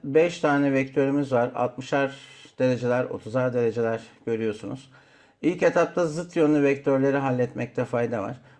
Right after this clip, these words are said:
Burada iki F'lik birim, burada F'lik birim olduğuna göre burada kalan F olacaktır.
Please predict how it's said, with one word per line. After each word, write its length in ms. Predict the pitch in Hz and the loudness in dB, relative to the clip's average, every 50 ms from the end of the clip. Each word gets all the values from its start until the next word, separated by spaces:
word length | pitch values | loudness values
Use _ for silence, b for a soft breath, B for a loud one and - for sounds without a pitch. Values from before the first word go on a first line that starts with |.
| b b | b b
Burada 220 | 135 139 139 156 156 | 0 2 4 4 4
iki 580 | 156 147 131 - - 170 165 - - 147 143 | 2 0 -4 -4 -2 -2 -2 0 0 0 0
F'lik 320 | 143 - - 147 143 - - | 0 0 -2 -6 -4 -2 -2
birim, 300 | 143 135 147 147 147 135 | 0 2 2 2 0 0
burada 260 | 139 131 139 139 123 | 0 0 0 -2 -2
F'lik 460 | - - 143 131 - 143 139 - - | 0 -2 -2 -2 -2 -6 -6 -4 -2
birim 260 | 139 135 139 135 131 - - - | -2 0 0 0 -2 -4 -6 -6
olduğuna 400 | 139 139 131 139 139 135 135 127 | -4 -4 -2 -2 -2 -2 0 0
göre 320 | 110 113 120 131 139 147 135 123 - _ - | 0 0 0 0 -2 -4 -6 -10 -14 _ -4
burada 300 | 151 143 131 120 120 113 | -2 0 0 2 0 -2
kalan 400 | - - 135 123 117 123 143 151 135 - - _ _ _ _ - | -2 -2 -2 0 0 -2 -2 -4 -8 -14 -20 _ _ _ _ -4
F 280 | 123 135 131 131 - | -4 -4 -4 -4 -8
olacaktır. 720 | - 101 95 90 87 92 87 90 - - 156 151 - - | -8 -8 -8 -8 -8 -10 -10 -10 -8 -8 -8 -8 -10 -16